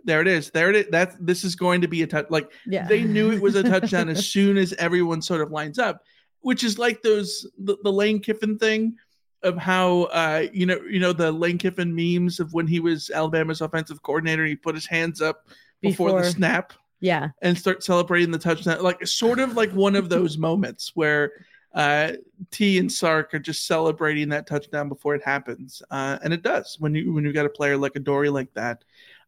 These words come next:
Speaker 1: Um, favorite bowl game play for me? Uh, I've got three. I've got three to mention here. So, um, these are, these are a couple. Um, I would be remiss not to mention the throw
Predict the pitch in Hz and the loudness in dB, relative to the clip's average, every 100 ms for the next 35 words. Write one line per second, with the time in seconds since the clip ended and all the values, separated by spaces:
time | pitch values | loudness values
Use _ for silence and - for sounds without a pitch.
0 | - 165 165 170 190 - 220 254 254 202 | 0 2 2 2 0 0 0 0 -2 2
1 | 247 220 233 226 202 - 214 220 220 - | 2 4 2 2 -2 -6 0 0 0 -2
2 | 180 170 190 226 262 359 - _ _ _ | -2 2 4 4 4 0 -8 _ _ _
3 | _ _ _ - 190 196 - 240 254 330 | _ _ _ -2 2 2 2 0 2 0
4 | - - 277 285 220 156 - 202 240 - | -2 -6 0 2 2 0 -2 0 0 -2
5 | 240 247 226 185 185 - 156 180 190 - | -2 0 2 0 0 -4 -8 -6 -6 -8
6 | - - 175 160 160 - 156 156 156 185 | -12 -2 2 2 2 0 0 0 0 0
7 | 202 202 180 - 196 185 180 - 156 - | 2 2 0 -6 -4 -2 -2 -2 -4 -2
8 | 127 - 156 156 151 151 _ _ _ _ | -6 -2 0 0 -2 -8 _ _ _ _
9 | _ _ _ _ _ _ _ _ _ - | _ _ _ _ _ _ _ _ _ -2
10 | 202 202 190 208 202 196 208 - 202 175 | 2 2 2 0 2 2 0 0 0 0
11 | 180 185 175 180 175 175 165 151 160 - | 0 2 2 0 0 0 -2 -2 -4 -4
12 | 156 156 170 | -2 -2 -2